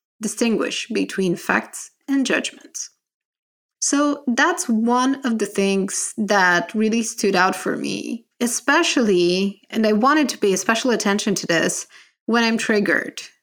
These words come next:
because when we get triggered by something, whether it's a hot take, a news item, conversation, a new vulnerability, whatever it is, it becomes more difficult for us to identify facts.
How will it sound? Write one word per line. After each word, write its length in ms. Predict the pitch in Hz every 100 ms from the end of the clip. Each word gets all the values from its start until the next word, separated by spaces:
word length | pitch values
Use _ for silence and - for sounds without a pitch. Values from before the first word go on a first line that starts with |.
| _ - 208
because 680 | 226 - 220 190 196 196 -
when 280 | 226 226 269
we 120 | 320
get 200 | 247 196
triggered 460 | - 196 190 202 226
by 120 | 226
something, 480 | 226 240 240 240 233
whether 300 | 190 185 190
it's 140 | 180
a 60 | 180
hot 340 | - 170 -
take, 580 | - 262 202 - - - _ _ _
a 60 | 196
news 340 | 247 269 226
item, 520 | 185 - - - 196 -
conversation, 1120 | - 196 208 208 247 220 - 196 190 - 196 -
a 80 | 208
new 140 | 254 262
vulnerability, 960 | 233 214 185 196 185 165 - 170 196
whatever 500 | - 214 214 214 220
it 120 | 214 190
is, 360 | 165 - - - - - _ -
it 200 | 233 226
becomes 540 | 240 - 269 262 240
more 160 | 240 220
difficult 640 | - 311 285 - 156 147
for 220 | - 185
us 200 | 170 175
to 120 | - 196
identify 720 | 190 190 190 190 175 175 170
facts. 720 | - - - - - - -